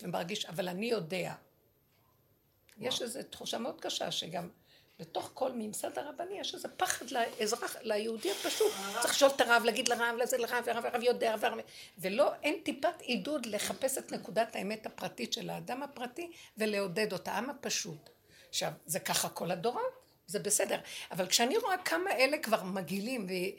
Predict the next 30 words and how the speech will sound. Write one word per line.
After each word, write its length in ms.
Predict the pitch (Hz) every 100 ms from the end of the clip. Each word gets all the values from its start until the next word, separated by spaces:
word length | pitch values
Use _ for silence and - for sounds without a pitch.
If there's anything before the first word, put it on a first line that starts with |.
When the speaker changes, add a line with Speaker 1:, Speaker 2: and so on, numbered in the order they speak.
| - -
Speaker 1:
והם 120 | 196
כבר 220 | 185 214 165
גלשו 480 | 180 180 - 311
ממקומם, 640 | 285 208 196 196 175 175 233 - -
עד 180 | 226 240
כדי 240 | - 214
כך 180 | 208 226
שזה 240 | - 180 190
כבר, 360 | - 175 165 170 - - - - - 170 165 - -
היפייפות 800 | 185 208 - 196 - - 320 -
והנאורות 460 | 202 190 190 202 247
כל 140 | - -
כך 200 | 277 233
גדולה, 300 | 208 262 302 196
ובפנים, 480 | 185 190 285 262 247 -
אבל 220 | 180 180
האמת 340 | 180 196 196
איננה. 280 | 190 160 196 - - - -
אני 240 | 214 311 392
גם 120 | 415
רואה 240 | 403 359 381
את 80 |
זה 60 | 285
ממה 240 | 208 233 294
שאני 320 | - 247 294
רואה, 240 | 269 180
שיש 340 | - 226 - -
הרבה 320 | 220 185 175 269 277
דעת 400 | 285 285 285 285 240
ועליונות, 680 | 254 240 214 208 226 320